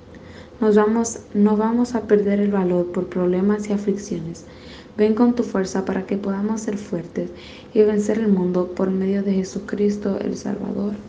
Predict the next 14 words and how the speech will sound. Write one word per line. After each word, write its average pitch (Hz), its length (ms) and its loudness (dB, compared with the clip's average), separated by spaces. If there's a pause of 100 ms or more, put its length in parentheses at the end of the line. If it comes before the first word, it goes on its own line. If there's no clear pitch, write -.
Amén. 160 340 -4 (3250)
Por 240 120 4
favor, 233 320 4
amiguitos, 240 680 2
no 226 120 -2
se 208 140 -2
olviden 208 320 6
de 208 120 6
la 196 100 2
lectura 196 440 -2
bíblica 190 460 -2
de 185 80 -2
esta 185 240 -6
noche, 233 580 -4